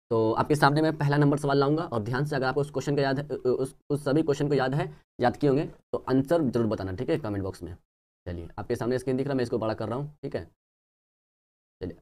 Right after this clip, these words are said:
बस मेरी ख्वाहिश है कि आप इस वीडियो को एंड तक देखें, ठीक है। ला-, लाइक नहीं करेंगे, कोई बात नहीं।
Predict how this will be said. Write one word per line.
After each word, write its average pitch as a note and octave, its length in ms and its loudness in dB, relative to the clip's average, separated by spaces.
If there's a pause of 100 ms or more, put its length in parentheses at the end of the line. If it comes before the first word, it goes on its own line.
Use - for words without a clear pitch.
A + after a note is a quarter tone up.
बस D3 340 -2
मेरी D3 240 4
ख्वाहिश D3+ 240 2
है E3 60 2
कि D#3+ 60 4
आप D3+ 120 2
इस C#3+ 100 0
वीडियो C#3+ 200 4
को C#3 80 2
एंड A#2+ 140 2
तक G#2 80 -4
देखें, F#2 280 -8 (480)
ठीक - 100 -2
है। G2+ 120 -2 (260)
ला-, B2+ 160 4 (100)
लाइक C3+ 220 0
नहीं C#3+ 180 2
करेंगे, D3+ 260 2
कोई B2 140 0
बात F#2+ 220 -6
नहीं। F2+ 100 -14